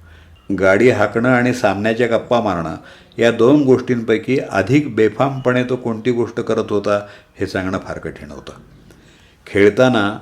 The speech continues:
माणसाला भान नसतं, त्यामुळं खेळाच्या श्रमानं माझं अंग किती आंबून गेलंय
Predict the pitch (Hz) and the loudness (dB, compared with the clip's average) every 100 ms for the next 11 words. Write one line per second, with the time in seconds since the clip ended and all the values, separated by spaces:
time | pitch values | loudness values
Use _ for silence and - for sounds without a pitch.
0 | - _ _ _ 90 90 95 92 113 107 | -16 _ _ _ -8 -6 -6 -4 -2 -2
1 | 82 85 80 78 - 76 _ _ _ _ | -2 -8 -8 -12 -16 -20 _ _ _ _
2 | _ _ _ _ 117 123 131 135 101 107 | _ _ _ _ 0 2 2 0 0 2
3 | 127 143 131 120 117 117 123 123 104 95 | 2 2 0 0 0 0 -2 -2 -2 -2
4 | 117 120 117 113 110 113 120 98 107 147 | -2 -2 -4 -6 -8 -4 -4 -2 -4 -2
5 | 139 107 90 87 | 0 0 0 -6